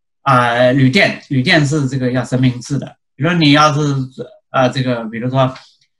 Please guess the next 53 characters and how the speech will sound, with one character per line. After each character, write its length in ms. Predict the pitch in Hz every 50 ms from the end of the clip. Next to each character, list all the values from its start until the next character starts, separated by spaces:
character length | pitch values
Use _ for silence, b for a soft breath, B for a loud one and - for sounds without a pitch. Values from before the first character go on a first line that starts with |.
| _ _ _ _
北 120 | 139 135
京 160 | 131 160 170
的 160 | 175 170 151
这 80 | 127 143
个， 240 | 139 139 131 127 123
那 140 | 131 180 160
个 80 | 143
时 100 | 131 131
候 180 | 127 127 131 120 113 107 - _ _ _ - - -
奥 80 | 151
运 120 | 147 143 139
会 100 | 143 135
之 140 | 131 139
前， 140 | 127 123 120 -
北 120 | 117 104
京 140 | 110 123 123
的 100 | 117 110
这 80 | 110
个 100 | - 120
洗-， 320 | 113 - - - 113 - - -
呃， 120 | 139 131 -
北-， 180 | - 123 127 131
娱 120 | 165 160
乐 100 | 185 208
场 220 | 135 131 165 - 170
所 200 | 160 151 - -
也 140 | 113 117
是 160 | 113 - 143 143
用 140 | 139 131 -
实 140 | - - 135
名 220 | 165 - 131 135
制 180 | 135 - 196 156
的， 100 | - - - -
啊， 120 | 123 120 113
实 120 | - - 143
名 180 | 147 143 135
制 120 | 131 - -
的。 140 | - - - B B B B B B _ _
比 100 | _ -
如 40 | 190
说 60 | 202
你 100 | 190 170
要 160 | 165 180 180 147
去 220 | - - 196 165
一 60 | 165
个 120 | 165 175 156
洗 160 | 135 - 131
浴 100 | 139 143
中 180 | 139 170 135 165
心 160 | 175 170 156
去 80 | 156
洗 200 | 160 147 - -
澡， 180 | 165 160 - -